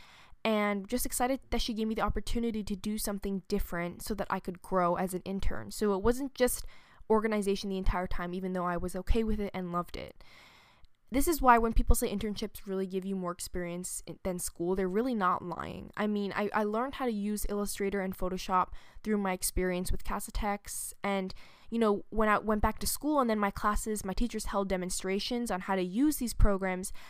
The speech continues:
I pretty much knew how to do everything that they were teaching.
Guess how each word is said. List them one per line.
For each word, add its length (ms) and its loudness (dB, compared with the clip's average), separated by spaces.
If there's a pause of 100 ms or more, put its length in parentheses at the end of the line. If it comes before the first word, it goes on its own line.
(280)
I 60 0
pretty 280 8
much 440 0 (120)
knew 200 -2
how 80 -2
to 100 0
do 120 -2
everything 280 -6
that 120 -8
they 100 -8
were 100 -10
teaching. 520 -8